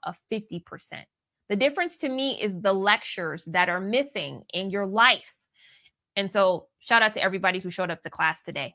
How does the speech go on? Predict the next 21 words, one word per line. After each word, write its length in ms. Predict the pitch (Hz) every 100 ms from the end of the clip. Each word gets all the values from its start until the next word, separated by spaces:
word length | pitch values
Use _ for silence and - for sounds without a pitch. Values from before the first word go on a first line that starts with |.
| _
'cause 100 | 175
this 200 | 175 175
is 60 | 151
important. 460 | 170 120 104 - _ _ _ _ _ _ _
I 60 | 247
also 340 | 240 269 349
make 200 | 285 262
a 60 | 220
public 380 | 208 233 240 233
service 400 | 233 226 247 247
announcement 600 | 220 226 247 - 254 196
right 220 | 220 180
now. 400 | 233 240 262 277 _ _ _ -
We 100 | 220
have 180 | 226 226 - -
four 240 | 254 269
hundred 360 | 269 254 247 -
people 420 | 247 240 240 202
watching 480 | 180 190 - 233 208
on 180 | 190
YouTube, 600 | 185 220 220 - 269 285